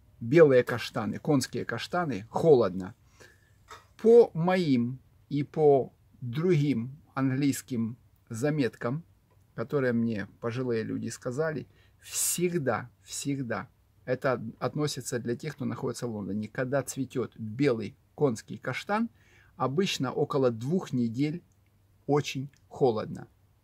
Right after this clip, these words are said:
А перед этим, и очень редко, когда каштан цветет и тепло, то есть человек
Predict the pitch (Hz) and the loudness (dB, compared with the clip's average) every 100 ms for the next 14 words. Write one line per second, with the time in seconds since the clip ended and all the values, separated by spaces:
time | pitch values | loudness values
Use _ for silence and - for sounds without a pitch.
0 | _ _ _ _ _ _ - 139 - 170 | _ _ _ _ _ _ -4 -2 2 2
1 | 233 233 226 151 147 - - 165 208 - | 2 2 0 0 -4 -6 -4 2 4 4
2 | 185 185 233 - 147 - 139 139 135 131 | 4 6 4 4 -2 0 0 2 0 -2
3 | 139 - 139 131 139 156 180 120 123 - | -6 -2 -2 -2 -4 -4 -4 -6 -8 -10
4 | 120 120 131 127 117 - 139 160 - | -10 -10 -10 -10 -8 -6 -2 -2 -4